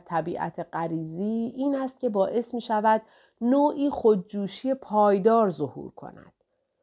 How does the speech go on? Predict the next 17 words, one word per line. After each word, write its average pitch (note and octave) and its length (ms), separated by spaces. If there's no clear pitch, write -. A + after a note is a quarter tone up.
خودجوشی F#3 640
به G3 120
معنای E3+ 460
بیعقلی F3 640
نیست. A3+ 480
خودجوشی C4+ 580
به C4 100
معنی A3 640
به G#3+ 100
وسط F#3+ 500
پریدن F3 540
و F3+ 80
با F3 180
بیفکری F3 600
حرف E3 440
زدن F3 520
نیست. A#3+ 560